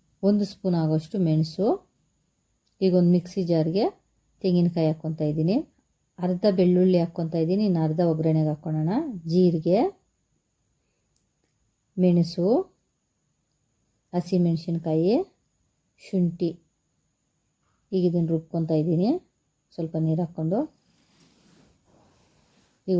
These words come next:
ಒಗ್ಗರಣೆಗೆ ಹಾಕ್ಕೊಳ್ಳೋಣ, ಒಂದು ಎರಡು ಸ್ಪೂನ್ ಆಗೋಷ್ಟು ಹಾಕ್ಕೊಳ್ಳಿ, ಎಣ್ಣೆ ಜಾಸ್ತಿ ಹಾಕ್ಕೊಂಬಿಡಿ. ಸಾಸಿವೆ,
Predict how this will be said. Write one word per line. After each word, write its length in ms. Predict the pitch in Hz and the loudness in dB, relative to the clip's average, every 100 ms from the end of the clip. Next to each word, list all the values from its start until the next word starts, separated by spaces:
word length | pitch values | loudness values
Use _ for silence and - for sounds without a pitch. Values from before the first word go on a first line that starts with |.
| 165 | 2
ಒಗ್ಗರಣೆಗೆ 420 | 160 165 165 160 | 2 2 2 0
ಹಾಕ್ಕೊಳ್ಳೋಣ, 420 | 160 - 165 170 180 294 - _ 190 | -2 -4 -6 -4 -2 -4 -6 _ -4
ಒಂದು 140 | 175 165 | 2 4
ಎರಡು 220 | 165 190 190 | 4 4 0
ಸ್ಪೂನ್ 240 | - 185 170 | -4 -2 0
ಆಗೋಷ್ಟು 340 | 160 160 - | -2 -4 -6
ಹಾಕ್ಕೊಳ್ಳಿ, 380 | 160 - - 165 269 370 _ _ _ _ _ _ | -10 -10 -4 -2 -2 -4 _ _ _ _ _ _
ಎಣ್ಣೆ 280 | 175 160 185 170 | -4 -2 0 0
ಜಾಸ್ತಿ 360 | 156 156 - 160 | -2 -2 -4 -4
ಹಾಕ್ಕೊಂಬಿಡಿ. 480 | 165 - 165 160 208 269 | -6 -8 -6 -2 -2 -2
ಸಾಸಿವೆ, 500 | - 156 156 165 175 | -4 -4 -4 -2 0